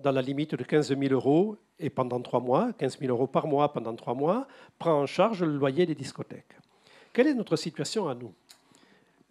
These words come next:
Nous, nos frais généraux, ils ont baissé. Dans une entreprise, ils représentent normalement quarante pour cent du chiffre d'affaires d'une entreprise.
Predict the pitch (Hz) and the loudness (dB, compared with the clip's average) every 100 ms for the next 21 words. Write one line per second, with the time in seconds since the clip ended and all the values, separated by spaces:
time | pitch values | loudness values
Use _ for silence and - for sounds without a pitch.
0 | 220 160 269 302 _ _ _ _ - - | -4 2 2 0 _ _ _ _ -12 -12
1 | - 151 160 185 151 135 127 143 226 277 | -6 0 0 0 -2 -2 -2 0 0 -2
2 | _ - 160 220 196 180 - 131 151 _ | _ -8 2 4 4 0 0 -6 -8 _
3 | _ _ _ _ _ 156 131 135 135 139 | _ _ _ _ _ -16 -8 -6 -4 -6
4 | - 139 139 135 - 135 151 139 123 131 | -6 -6 -2 -2 -2 0 0 0 0 0
5 | 139 151 151 131 151 - - - 156 180 | 2 2 2 0 0 -4 -6 0 2 0
6 | - - - 156 165 160 143 - 139 131 | -4 -16 -14 -10 -6 -4 -2 0 -2 -2
7 | 131 127 139 123 147 170 | -4 -2 -4 -2 -2 -2